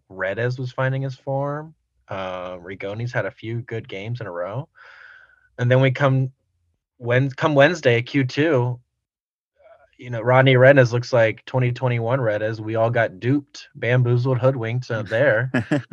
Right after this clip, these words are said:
Speaker 1: Um, Zardes is trying to do his best rendition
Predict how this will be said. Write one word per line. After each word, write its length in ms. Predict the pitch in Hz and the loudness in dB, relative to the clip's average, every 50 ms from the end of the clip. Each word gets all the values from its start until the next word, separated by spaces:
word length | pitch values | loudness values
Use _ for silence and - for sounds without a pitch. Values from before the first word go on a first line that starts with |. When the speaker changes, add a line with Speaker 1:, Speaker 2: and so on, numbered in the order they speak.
| 151 - - | -12 -12 -8
Speaker 1:
Um, 760 | 135 - 127 131 131 131 131 127 127 127 123 123 123 123 117 | 2 6 8 10 10 12 12 12 12 12 12 10 10 8 4
Zardes 680 | 113 107 113 127 131 139 139 147 139 143 143 135 123 | 2 4 6 8 8 10 10 10 10 10 8 6 2
is 480 | 135 123 117 117 110 107 - - - 131 _ _ _ _ _ _ _ _ _ _ _ _ _ _ | -2 -2 -2 -4 -6 -10 -16 -20 -20 _ _ _ _ _ _ _ _ _ _ _ _ _ _ _
trying 320 | - 135 123 123 127 127 | -10 -6 -4 -4 -4 -4
to 80 | 127 127 | -4 -6
do 200 | 120 123 123 120 | -6 -6 -4 -4
his 160 | 120 120 107 | -4 -6 -4
best 280 | - 120 120 120 123 - | -4 -4 -4 -4 -4 -6
rendition 640 | 127 120 110 101 110 117 120 - 131 123 120 120 | -6 -6 -6 -6 -8 -10 -8 -8 -8 -6 -6 -6